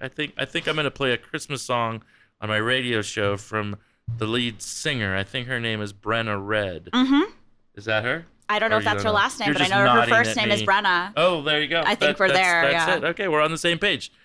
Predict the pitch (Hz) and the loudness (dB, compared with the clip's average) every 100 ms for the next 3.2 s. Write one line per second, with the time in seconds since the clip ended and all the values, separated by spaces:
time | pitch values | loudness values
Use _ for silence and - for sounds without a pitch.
0 | _ _ 147 214 285 240 240 240 202 208 | _ _ -4 0 2 4 4 2 2 2
1 | 202 190 180 180 - 175 170 165 151 135 | 4 2 2 0 0 0 2 2 2 0
2 | 156 - 143 135 113 104 - 98 - 76 | -4 -8 -8 -6 -4 -6 -4 -6 -4 -8
3 | 69 69 | -8 -14